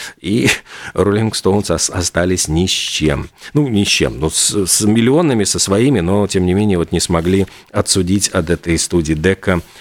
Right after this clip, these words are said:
ещё, м, какие-то дополнительные блага. В этот день, в тысяча девятьсот восьмидесятом году, э, на киноэкраны Америки вышел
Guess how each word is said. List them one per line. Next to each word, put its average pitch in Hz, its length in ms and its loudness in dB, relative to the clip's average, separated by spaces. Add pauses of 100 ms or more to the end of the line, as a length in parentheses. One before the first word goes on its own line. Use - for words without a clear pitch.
ещё, 82 680 -2 (300)
м, 87 100 -4
какие-то 85 400 -4
дополнительные 85 800 0
блага. 80 420 -4 (760)
В 113 260 0
этот 190 220 0
день, 120 260 2
в - 80 -12
тысяча - 280 0
девятьсот 117 320 0
восьмидесятом 127 1000 0
году, 170 460 0 (540)
э, 110 460 2
на 101 260 2
киноэкраны 110 640 0
Америки 127 680 2
вышел 123 720 0